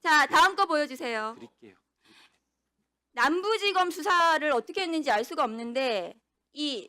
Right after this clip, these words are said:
Speaker 1: 마지막 저 수사관들이
Speaker 2: <laughs>
Speaker 1: 댓글을 달고 있어요. 이 관봉권 띠지 지문 감식도 안 하고 추적도 안 하고 추적을 못하게 만들었어요. 남부지검에서 똑바로 안 해가지고요.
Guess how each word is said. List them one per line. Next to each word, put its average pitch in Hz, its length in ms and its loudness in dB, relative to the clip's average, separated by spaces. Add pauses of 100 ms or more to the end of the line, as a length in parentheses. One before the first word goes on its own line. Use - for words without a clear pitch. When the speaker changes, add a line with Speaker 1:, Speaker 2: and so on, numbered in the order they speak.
(120)
Speaker 1:
마지막 254 460 -2 (280)
저 262 120 -2
수사관들이 381 680 0
Speaker 2:
<laughs> - 20 -16
Speaker 1:
댓글을 403 380 -2
달고 - 240 2
있어요. 226 580 0
이 277 220 -6
관봉권 294 640 -2
띠지 285 760 -4 (420)
지문 403 400 0
감식도 392 480 0
안 254 220 4
하고 277 680 2
추적도 - 500 -4
안 247 160 4
하고 254 340 0
추적을 427 360 -2
못하게 359 400 -6
만들었어요. 233 580 -2
남부지검에서 294 800 0
똑바로 277 320 -2
안 196 140 0
해가지고요. 214 540 -4